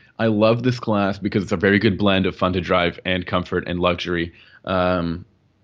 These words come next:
and this is the sports sedan class that I'm talking about. And to have a C V T in these cars,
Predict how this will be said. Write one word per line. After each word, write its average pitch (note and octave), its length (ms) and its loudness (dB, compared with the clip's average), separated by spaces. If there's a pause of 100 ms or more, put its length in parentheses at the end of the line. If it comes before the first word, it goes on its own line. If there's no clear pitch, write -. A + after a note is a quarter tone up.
(300)
and G#2 180 4
this A2 80 2
is A#2 60 -2
the A2 80 2
sports G#2 320 2
sedan G2 200 0
class F2+ 260 0
that F2+ 60 -4
I'm D#2+ 80 -4
talking F2+ 300 -2
about. D2+ 380 -4
And F#2 120 -6
to G2+ 60 -4
have G#2 140 -2
a B2+ 40 -4
C B2+ 160 -4
V A2 120 0
T F#2+ 220 -2
in F2+ 60 -2
these F2 160 -2
cars, D2+ 540 -2